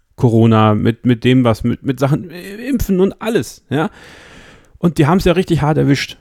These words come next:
Auch die Olympischen Spiele haben da jetzt nicht, nicht, äh, zu, zu super positivem Verlauf der Corona-Zahlen beigetragen. Die Impfquote ist recht gering, weil es sehr viele alte Menschen gibt, die auch in ländlichen Gebieten leben und da gar nicht drankommen.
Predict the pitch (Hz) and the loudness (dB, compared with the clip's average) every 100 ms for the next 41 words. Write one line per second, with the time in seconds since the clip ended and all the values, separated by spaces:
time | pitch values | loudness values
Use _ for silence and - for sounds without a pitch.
0 | - 131 139 131 143 - 127 - 190 160 | -4 -2 2 2 2 0 -2 0 0 2
1 | 156 151 143 143 - 147 - - 127 127 | 2 2 2 2 2 -2 -2 -2 0 0
2 | - - 117 117 87 76 69 - - 113 | -2 -2 2 2 0 -4 -8 -4 2 2
3 | - - 113 110 170 156 - 156 147 151 | 2 -2 -4 -2 0 0 4 4 4 0
4 | 139 131 117 120 - 113 117 120 175 143 | 0 0 0 0 0 -2 0 0 0 -2
5 | - 135 139 127 135 135 - 127 117 - | -2 -2 0 0 0 -2 0 2 2 2
6 | - 135 135 120 - 131 - 131 170 190 | 2 2 2 0 0 -2 0 2 2 2
7 | 185 196 - 185 190 220 170 107 101 - | 0 -2 -2 -2 -2 -2 2 2 0 0
8 | 98 101 - 123 135 139 127 156 156 - | -2 -2 0 0 2 2 2 2 0 -2
9 | 143 135 160 156 - 147 185 196 139 127 | -2 0 -2 -4 -4 -2 -2 0 0 2
10 | 135 135 135 131 135 - 147 185 - 92 | 2 0 0 0 -2 -2 -2 -4 -4 -6
11 | 90 | -6